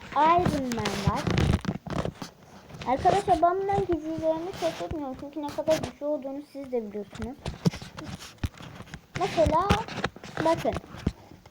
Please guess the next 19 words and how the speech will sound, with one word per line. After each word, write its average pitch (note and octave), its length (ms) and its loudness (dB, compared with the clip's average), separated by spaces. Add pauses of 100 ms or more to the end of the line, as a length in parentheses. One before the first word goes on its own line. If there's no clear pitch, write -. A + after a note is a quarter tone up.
(360)
Of A4+ 460 2
diyorum. E4 280 0 (220)
Şöyle A#4 200 4 (360)
alt G4 400 4
reaktöre E4 520 6
basılı D#4 500 0
tutuyorum. F4+ 640 -2 (380)
Gördüğünüz E4 420 2
gibi A3+ 280 -6
göğsümde D#4 480 0
bir F#4 60 -2
tane G4+ 200 0 (160)
alt D#4 240 4
reaktör A3+ 540 -2
var. F#3 120 -10 (840)
Bunlar A4 300 4 (260)
altı C4+ 400 6
arkadaşlar. G#3+ 760 2 (1600)
Bakın. B3+ 320 2